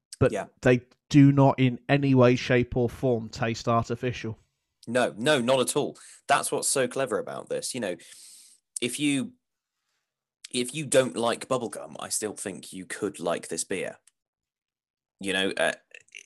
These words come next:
Speaker 2: it, it's so clever because it, you know, it'll just taste like tropical fruit with the, with a, a hint of sweetness to it. It's really, really clever. Really clever. I, I think, you know, the last beer was a good beer. This is a phenomenal beer.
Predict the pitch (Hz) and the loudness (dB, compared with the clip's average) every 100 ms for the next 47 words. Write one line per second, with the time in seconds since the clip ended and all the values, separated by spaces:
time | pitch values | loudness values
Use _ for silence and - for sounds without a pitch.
0 | _ 120 113 - - 113 - - 143 135 | _ -2 -2 -4 -4 0 0 2 4 4
1 | - 104 85 - 110 - - - 104 73 | 2 -2 -4 -4 -4 -2 -6 -6 -6 -6
2 | 85 190 - - 95 - 95 85 - - | -6 -6 -4 -2 -2 0 0 0 -2 -12
3 | _ - - - _ _ - 113 - 98 | _ -20 -20 -20 _ _ -6 -4 -4 -4
4 | - 98 - 90 - 80 - 92 90 87 | -2 -2 -2 -6 -6 -8 -8 -6 -4 -4
5 | - - 113 - - - 123 - - 78 | -6 -10 -8 -4 -2 0 0 -2 -6 -6
6 | 58 - - - - _ _ - - - | -8 -10 -18 -20 -20 _ _ -2 0 -2
7 | - _ _ _ 107 117 127 165 156 135 | -4 _ _ _ -12 -10 -2 2 4 4
8 | 104 95 95 90 82 95 87 57 - - | 2 2 0 -2 -4 -4 -4 -4 -10 -16
9 | _ _ _ _ - 101 110 135 123 92 | _ _ _ _ -14 -6 0 2 2 0
10 | - 85 - 110 - 107 - 110 - - | -4 -2 0 -2 0 -2 0 -4 -4 -14
11 | - 107 95 85 - - - _ _ 104 | -8 -4 -4 -4 -10 -20 -20 _ _ 0
12 | 113 127 123 104 95 90 78 104 104 110 | 2 2 0 -2 -2 -4 -8 -6 -4 -2
13 | 117 95 107 87 87 - 85 85 92 87 | 0 0 -4 -6 -8 -12 -12 -10 -10 -10
14 | 82 - 76 - - | -10 -16 -14 -12 -12